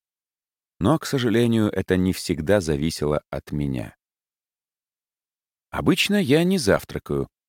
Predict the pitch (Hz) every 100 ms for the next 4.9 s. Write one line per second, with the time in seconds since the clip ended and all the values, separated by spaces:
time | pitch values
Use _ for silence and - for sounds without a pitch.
0 | _ - 170 170 - 151 143 143 139 135
1 | 147 151 151 117 76 78 95 113 110 139
2 | 127 87 65 57 - _ _ _ _ -
3 | 85 90 90 101 87 - 90 82 80 87
4 | - - 98 71 67 65 71 67 57